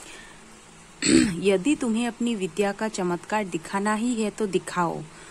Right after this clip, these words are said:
तो যদি তোমাৰ বিদ্যা তুমি যদি প্ৰমাণ কৰিব খুজিছা, তো ঠিক আছে, তোমালোকে কৰা। पर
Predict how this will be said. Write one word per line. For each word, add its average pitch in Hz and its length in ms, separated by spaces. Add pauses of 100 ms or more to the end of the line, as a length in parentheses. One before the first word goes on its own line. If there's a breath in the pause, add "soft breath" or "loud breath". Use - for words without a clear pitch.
(480 loud breath)
तो 185 420
যদি 180 300
তোমাৰ 214 500
বিদ্যা 196 760 (300)
তুমি 190 240
যদি 190 240
প্ৰমাণ 175 340
কৰিব 185 360
খুজিছা, 180 480
তো 160 180
ঠিক 240 200
আছে, 185 320 (240)
তোমালোকে 175 540
কৰা। 214 280 (120)
पर 185 120